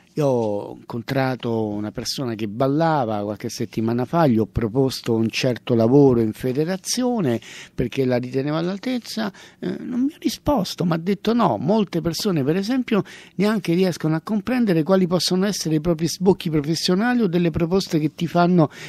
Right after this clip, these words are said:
magari alcuni enti o alcuni, eh, tecnici federali, no? Accade anche questo nel ballo, quindi bisogna, a mio avviso, cercare di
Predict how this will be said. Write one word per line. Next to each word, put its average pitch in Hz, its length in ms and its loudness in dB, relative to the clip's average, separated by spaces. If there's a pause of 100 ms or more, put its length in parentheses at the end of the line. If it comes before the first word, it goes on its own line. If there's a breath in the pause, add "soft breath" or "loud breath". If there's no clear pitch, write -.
(100)
magari 151 340 4
alcuni 151 400 4
enti 180 340 4
o 147 80 8
alcuni, 139 480 4 (640 loud breath)
eh, 113 720 -4 (100)
tecnici 143 520 -4
federali, 160 640 -2
no? 143 200 -4 (240)
Accade - 380 -8
anche 131 240 -4
questo 151 340 -4
nel 101 180 -4
ballo, 95 400 -6
quindi 151 380 2 (360 loud breath)
bisogna, 139 500 -2
a 143 140 -4
mio 190 180 2
avviso, 135 400 0
cercare 139 640 -2
di 127 280 6